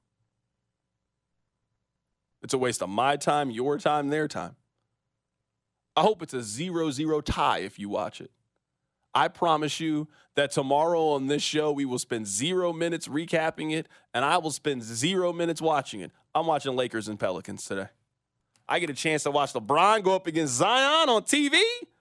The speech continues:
with Charles Barkley watching. Oh, I'm watching that. I'd rather watch the Eras Tour. I'd rather go to the movie theaters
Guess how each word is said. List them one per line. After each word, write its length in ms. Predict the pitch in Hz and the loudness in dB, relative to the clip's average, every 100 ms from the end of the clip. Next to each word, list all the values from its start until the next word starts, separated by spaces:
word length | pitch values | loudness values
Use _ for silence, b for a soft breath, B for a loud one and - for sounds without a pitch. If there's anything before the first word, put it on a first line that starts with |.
| _ | _
with 140 | 180 | -2
Charles 300 | - 285 285 | 4 4 4
Barkley 360 | 214 311 523 494 466 539 | 2 2 2 2 2 0
watching. 200 | 571 508 | 0 -2
Oh, 140 | - 160 | 0 2
I'm 120 | 165 | 2
watching 280 | 139 123 104 | -2 -2 -10
that. 180 | 80 - _ _ _ _ _ _ _ _ _ _ _ _ _ _ _ _ _ _ _ - | -14 -20 _ _ _ _ _ _ _ _ _ _ _ _ _ _ _ _ _ _ _ -4
I'd 80 | |
rather 260 | 185 214 151 | -2 -2 0
watch 300 | 135 143 - | 0 0 -2
the 160 | 113 107 | -2 0
Eras 340 | 147 113 - | 0 0 -6
Tour. 380 | - 113 104 - _ _ _ _ _ _ _ _ _ _ _ _ _ - | -8 -8 -8 -14 _ _ _ _ _ _ _ _ _ _ _ _ _ 0
I'd 140 | 240 | 2
rather 180 | 262 190 | 2 -2
go 360 | 143 175 208 | -2 0 0
to 160 | 202 196 | -2 -4
the 100 | 160 | -2
movie 400 | 143 170 208 147 | -4 -2 -4 -6
theaters 500 | 123 131 120 107 92 | -6 -4 -2 -4 -6